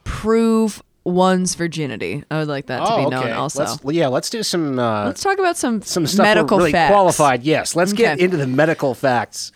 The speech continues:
Speaker 1: You
Speaker 2: of this
Speaker 1: can
Speaker 2: movie.
Speaker 1: fall down and break your hymen. You
Speaker 2: Okay.
Speaker 1: can ride a horse and break your hymen, maybe break some other things. Um, but that, the intro scene of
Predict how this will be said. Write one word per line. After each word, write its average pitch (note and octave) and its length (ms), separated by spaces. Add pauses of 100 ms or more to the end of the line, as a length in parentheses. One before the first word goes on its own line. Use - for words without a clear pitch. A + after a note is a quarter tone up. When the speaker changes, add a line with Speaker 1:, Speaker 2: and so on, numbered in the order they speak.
(120)
Speaker 1:
You B3+ 240
Speaker 2:
of - 80
this A4 240
Speaker 1:
can - 120
Speaker 2:
movie. A2 180
Speaker 1:
fall G#3 340
down G3 300
and A#3 100
break A3+ 240
your A#3 100
hymen. G#3 640 (480)
You F3+ 200
Speaker 2:
Okay. B3+ 100
Speaker 1:
can E3+ 480
ride E3+ 240
a D#3 40
horse F#3 440
and F#3+ 100
break F3+ 220
your F3 120
hymen, D#3 460
maybe D3 220
break D#3 200
some F3 140
other F#3+ 160
things. D#3 320 (460)
Um, E3+ 720 (440)
but F#3+ 560
that, G3 320 (120)
the F#3+ 220 (320)
intro B3+ 640
scene G3+ 640
of - 400